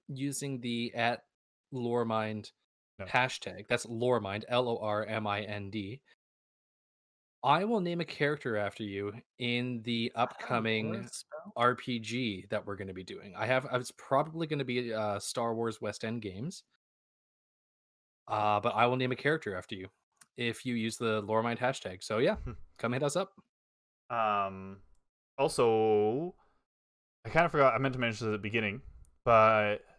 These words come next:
Speaker 2: this is pretty exciting. We're coming up on one year
Speaker 3: Oh,
Speaker 1: I
Speaker 2: of doing
Speaker 1: know, right?
Speaker 2: this. So
Speaker 1: It's weird.
Speaker 2: it's December first is the, the official year. So I
Speaker 1: Yeah.
Speaker 2: think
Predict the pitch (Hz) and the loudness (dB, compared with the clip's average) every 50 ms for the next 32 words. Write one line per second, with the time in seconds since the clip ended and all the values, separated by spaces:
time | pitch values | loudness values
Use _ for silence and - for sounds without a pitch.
0 | _ _ _ _ - 147 165 - - 233 170 117 104 - 110 90 92 95 95 98 | _ _ _ _ -10 -8 -8 -8 -6 -4 -4 -4 -4 -2 -2 -2 -2 -2 -4 -6
1 | 117 131 _ _ _ _ _ _ _ _ _ _ - 117 110 - 139 147 165 147 | -8 -12 _ _ _ _ _ _ _ _ _ _ -8 -8 -4 0 0 0 2 0
2 | 139 160 - 156 117 104 107 117 117 107 104 117 107 87 87 - _ _ _ _ | 0 0 0 -2 -2 -2 -2 -2 -2 -2 0 0 0 -2 -4 -10 _ _ _ _
3 | _ _ _ _ _ _ _ _ _ _ _ _ _ - 117 117 120 113 - - | _ _ _ _ _ _ _ _ _ _ _ _ _ -8 -6 -4 -2 -2 -2 -2
4 | 107 104 104 123 135 131 - - 117 117 95 78 110 - - - - - - _ | -2 0 2 2 4 4 4 2 2 2 0 0 -2 -4 -8 -12 -20 -20 -20 _
5 | _ _ _ _ _ _ _ _ _ _ _ _ _ - - - 127 117 113 110 | _ _ _ _ _ _ _ _ _ _ _ _ _ -8 0 4 4 6 6 6
6 | 110 110 110 107 170 196 214 135 - - - _ _ _ _ - 127 113 - - | 4 4 4 4 4 2 0 -2 -6 -12 -20 _ _ _ _ -6 -4 -4 -4 -2
7 | - 127 117 - 156 170 165 147 - - 135 143 151 - - 123 113 107 98 - | -2 -2 2 2 0 0 0 -2 2 4 4 4 2 0 -4 -4 -4 -4 -4 -6
8 | - 110 101 101 98 98 98 - - - - 101 98 95 - 120 110 - - 117 | -8 -6 -6 -6 -6 -8 -10 -10 -10 -6 -4 -4 -4 -4 -4 -6 -6 -4 -4 -2
9 | 101 98 95 92 107 98 98 98 92 90 92 - - _ _ _ _ _ _ _ | -2 -2 -4 -4 -4 -4 -2 -2 -2 -4 -6 -8 -10 _ _ _ _ _ _ _
10 | _ _ _ _ _ _ _ - 113 107 101 - - 135 127 131 123 120 104 - | _ _ _ _ _ _ _ 2 2 2 2 4 2 2 2 2 2 0 -2 -8
11 | - - | -12 -20